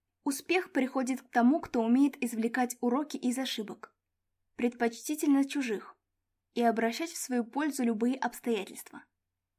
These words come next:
Этому искусству не учат в школе, но его можно освоить самостоятельно,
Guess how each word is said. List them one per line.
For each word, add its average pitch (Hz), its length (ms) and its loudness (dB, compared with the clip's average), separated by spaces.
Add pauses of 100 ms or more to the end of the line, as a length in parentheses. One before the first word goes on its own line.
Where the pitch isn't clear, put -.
(340)
Этому 330 360 2
искусству 330 500 2
не 302 140 10
учат 285 280 0
в - 20 -8
школе, 190 400 -6 (460)
но 220 100 0
его 233 300 4
можно 320 340 4
освоить 240 460 -2
самостоятельно, 247 880 -2